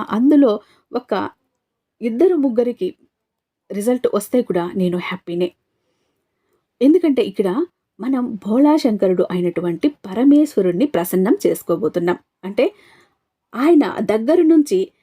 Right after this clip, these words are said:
ఎంతైనా తీసుకోవచ్చు, ఎంతైనా పొందొచ్చు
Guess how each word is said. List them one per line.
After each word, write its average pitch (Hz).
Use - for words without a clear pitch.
ఎంతైనా 285
తీసుకోవచ్చు, 180
ఎంతైనా 226
పొందొచ్చు 170